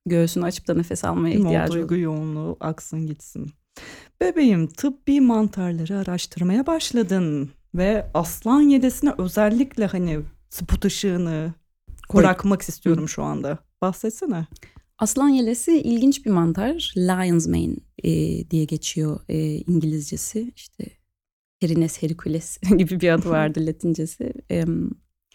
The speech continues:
Speaker 1: nöron growth factor denilen bir şey var bu mantarın içinde. E, nöronların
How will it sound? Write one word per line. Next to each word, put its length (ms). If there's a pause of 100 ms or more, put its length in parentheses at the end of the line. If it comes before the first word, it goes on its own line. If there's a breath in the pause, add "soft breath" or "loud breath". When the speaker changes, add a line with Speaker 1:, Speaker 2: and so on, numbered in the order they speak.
(800 soft breath)
Speaker 1:
nöron 460
growth 340
factor 500
denilen 380
bir 40
şey 220
var 160
bu 100
mantarın 460
içinde. 460 (120)
E, 380 (140)
nöronların 880